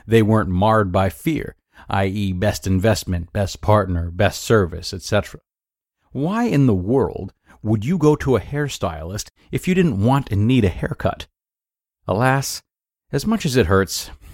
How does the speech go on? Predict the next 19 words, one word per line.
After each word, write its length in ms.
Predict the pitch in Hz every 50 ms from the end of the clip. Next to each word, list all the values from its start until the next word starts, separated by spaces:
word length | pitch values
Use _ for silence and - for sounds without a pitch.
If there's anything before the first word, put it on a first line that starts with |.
| - -
rejection 580 | 117 113 104 131 151 147 - - - 139 139
is 140 | 123 107 101
a 40 | 104
human 360 | - - 135 123 117 104 92
condition 600 | - - 87 85 85 87 82 - - 82 82 92
in 160 | 98 90 101
which 240 | 104 101 - - -
everyone 420 | - 151 151 131 101 90 87 85 85
loses. 420 | 87 87 82 87 113 127 - - - _ _ _ _ _ _ _ _
So, 300 | - - - - - - - _ _ _ _ _ _ _
perhaps 760 | - 120 120 147 196 151 139 - - - - - - - - - -
the 60 | 120
bigger 300 | 131 - 254 226 - 107
question 540 | 87 - - - 98 90 - - - 101 98
is, 300 | 101 101 98 90 - - _ _ _ _ _ _ _ _ _
how 160 | - 226 233 240
do 100 | 214 208
we 120 | 180 147
deal 460 | 113 107 123 117 98 87 - - -